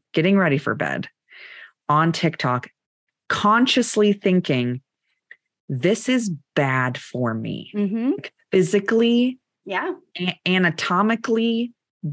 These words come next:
Speaker 1: biologically,
Speaker 2: I
Speaker 1: this
Speaker 2: do
Speaker 1: is
Speaker 2: it. I
Speaker 1: bad
Speaker 2: do it
Speaker 1: for
Speaker 2: too.
Speaker 1: my physio-,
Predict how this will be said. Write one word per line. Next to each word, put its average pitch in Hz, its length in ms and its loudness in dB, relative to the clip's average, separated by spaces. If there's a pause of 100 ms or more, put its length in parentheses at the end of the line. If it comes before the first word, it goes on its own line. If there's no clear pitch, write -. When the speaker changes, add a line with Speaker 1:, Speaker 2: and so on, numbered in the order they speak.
(360)
Speaker 1:
biologically, 196 1300 0 (100)
Speaker 2:
I 196 100 -6
Speaker 1:
this 208 120 0
Speaker 2:
do - 80 -4
Speaker 1:
is 277 100 0
Speaker 2:
it. 196 120 -2
I - 100 -20
Speaker 1:
bad 175 320 0
Speaker 2:
do 226 80 -4
it 233 80 -8
Speaker 1:
for 170 120 2 (120)
Speaker 2:
too. 165 40 0
Speaker 1:
my 147 280 0 (180)
physio-, 185 440 4